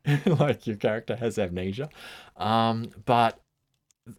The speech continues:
Speaker 2: like, I, I don't know, somehow they make it work. Like, it makes sense that you ask questions and you're inquisitive because you're a detective.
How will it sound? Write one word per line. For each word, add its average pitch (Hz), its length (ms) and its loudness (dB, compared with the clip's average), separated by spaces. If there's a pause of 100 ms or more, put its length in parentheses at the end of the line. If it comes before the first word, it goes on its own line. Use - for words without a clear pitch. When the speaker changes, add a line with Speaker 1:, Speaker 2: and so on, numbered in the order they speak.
(180)
Speaker 2:
like, 123 360 -8
I, - 220 -6
I 147 140 -2
don't 147 120 2
know, 139 120 4
somehow 131 360 -2
they 160 180 0
make 120 260 -2
it - 140 -4
work. 104 520 -2
Like, 95 160 -2
it - 120 -4
makes 131 300 -4
sense 120 420 -2
that - 180 -2
you 101 200 -2
ask 101 500 -2
questions 135 800 -4
and 101 260 0
you're 98 160 0
inquisitive 101 720 -6
because 95 380 -8
you're 90 120 -2
a 90 60 -4
detective. - 680 -8